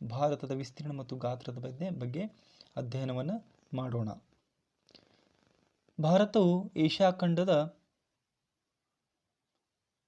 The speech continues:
ಭಾಗದಲ್ಲಿರುವ ಪರ್ಯಾಯ ದ್ವೀಪವಾಗಿದೆ. ಭಾರತವು ಏಷ್ಯಾ ಖಂಡದ ದಕ್ಷಿಣ ಭಾಗದಲ್ಲಿರುವ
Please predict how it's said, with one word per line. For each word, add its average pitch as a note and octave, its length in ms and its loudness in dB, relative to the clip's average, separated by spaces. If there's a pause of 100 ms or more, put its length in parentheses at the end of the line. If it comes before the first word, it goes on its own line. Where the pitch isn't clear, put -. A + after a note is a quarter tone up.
(400)
ಭಾಗದಲ್ಲಿರುವ D3 760 0 (120)
ಪರ್ಯಾಯ C#3+ 420 4
ದ್ವೀಪವಾಗಿದೆ. C#3+ 840 -4 (600)
ಭಾರತವು C#3+ 540 2
ಏಷ್ಯಾ C#3 360 0
ಖಂಡದ D3+ 380 -2
ದಕ್ಷಿಣ C3 400 -6
ಭಾಗದಲ್ಲಿರುವ C#3 760 -4